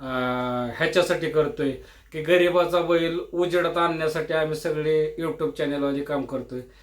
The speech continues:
मित्रांनो, असं दाखवा की YouTube चॅनलवाल्यांनी कुठल्या गरीब मालकाचा निकाल दाखवला हे दाखवा आणि तो गरीब मालकाचा बैल उजेडात आलाय असं दाखवा.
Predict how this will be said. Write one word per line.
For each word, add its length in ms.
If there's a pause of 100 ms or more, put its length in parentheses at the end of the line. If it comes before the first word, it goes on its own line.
(260)
मित्रांनो, 480 (160)
असं 320
दाखवा 360
की 200 (800)
YouTube 400
चॅनलवाल्यांनी 760
कुठल्या 440
गरीब 340
मालकाचा 800 (100)
निकाल 440
दाखवला 460
हे 240
दाखवा 360 (2000)
आणि 140
तो 300
गरीब 400
मालकाचा 480
बैल 240
उजेडात 460
आलाय 240
असं 260
दाखवा. 360